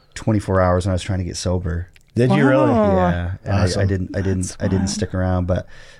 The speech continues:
Speaker 1: uh, I think the best album, you tell me what you think, Ampendectomy.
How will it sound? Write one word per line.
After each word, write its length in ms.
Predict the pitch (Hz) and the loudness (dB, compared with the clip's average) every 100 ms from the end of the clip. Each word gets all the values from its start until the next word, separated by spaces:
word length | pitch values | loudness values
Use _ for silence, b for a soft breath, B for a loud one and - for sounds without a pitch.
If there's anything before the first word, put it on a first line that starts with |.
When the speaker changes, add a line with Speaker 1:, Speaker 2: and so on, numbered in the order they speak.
| - | -4
Speaker 1:
uh, 140 | 104 92 | -2 0
I 80 | 127 | 0
think 180 | 151 - | 0 0
the 100 | 107 | 0
best 320 | 95 104 - | 0 0 0
album, 360 | 101 90 87 87 | 0 2 0 -2
you 120 | 95 | -4
tell 180 | - 95 | -2 -2
me 60 | 90 | -2
what 100 | - | -4
you 80 | |
think, 260 | 95 90 - b b b b b - - | -6 -6 -8 b b b b b -20 -6
Ampendectomy. 920 | 104 101 104 90 90 87 - - 87 | -2 -2 -2 -2 -4 -6 -8 -10 -12